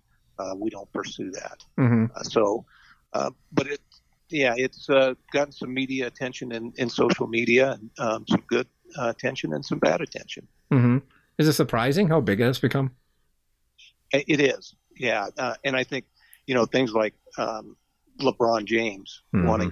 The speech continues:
Speaker 1: to, uh, trademark Taco Tuesday really, uh, really brought it to light.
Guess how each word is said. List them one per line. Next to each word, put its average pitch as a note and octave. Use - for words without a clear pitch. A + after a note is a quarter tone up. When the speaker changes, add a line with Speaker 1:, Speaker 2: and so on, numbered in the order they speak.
Speaker 1:
to, G#2
uh, G2
trademark G#2
Taco G#2
Tuesday G2+
really, A2
uh, G2
really B2+
brought G#2
it -
to -
light. -